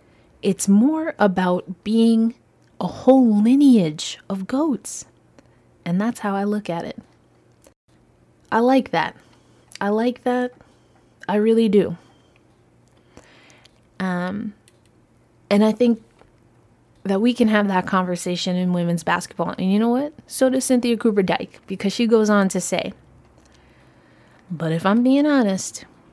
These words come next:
I also, I also wish we were seeing some more of that on the women's side, because I take nothing away from Diana. I take nothing away from her ever. Everything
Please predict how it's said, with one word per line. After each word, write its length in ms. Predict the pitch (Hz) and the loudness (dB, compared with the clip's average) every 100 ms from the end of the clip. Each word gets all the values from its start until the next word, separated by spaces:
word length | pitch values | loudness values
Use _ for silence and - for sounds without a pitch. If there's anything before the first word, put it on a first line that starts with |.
| - _ _ - - | -20 _ _ -20 -6
I 160 | 185 214 | -2 0
also, 520 | 339 330 330 302 - _ - | -2 -2 -4 -4 -4 _ -6
I 140 | 202 | -2
also 300 | 226 285 302 | -2 -2 -2
wish 460 | 247 208 196 - - | 2 2 2 -2 -6
we 120 | 190 180 | -6 -2
were 160 | 170 | -2
seeing 400 | - 240 254 262 | -2 0 4 4
some 220 | - 190 | 2 -2
more 320 | 180 190 226 240 | 0 2 0 -2
of 200 | 208 185 | -4 -2
that 240 | 180 185 | -2 -2
on 160 | 175 190 | -2 0
the 80 | 196 | 0
women's 360 | 170 160 170 | 0 -2 -6
side, 340 | - 156 - 202 - _ _ _ - _ _ _ - | -4 -4 -6 -14 -18 _ _ _ -20 _ _ _ -8
because 280 | 180 185 | -2 0
I 100 | 190 | 0
take 240 | 208 208 180 | 2 0 2
nothing 420 | 175 190 208 202 | 2 2 2 2
away 300 | 175 180 190 | 4 4 2
from 240 | - 165 | 0 -6
Diana. 560 | 165 156 160 165 156 185 _ _ _ _ - | -2 -2 -2 -2 -4 -10 _ _ _ _ -12
I 100 | 160 | -10
take 260 | - 165 165 | -6 -8 -4
nothing 440 | 160 180 208 214 | -2 0 0 0
away 280 | 196 190 190 | 0 0 -2
from 200 | - 180 | -2 -2
her 180 | 190 - | -2 0
ever. 380 | 180 156 170 - - - - - - - | -2 -2 -6 -10 -20 -20 -20 -20 -16 -2
Everything 640 | 175 196 196 196 190 | 2 2 2 0 0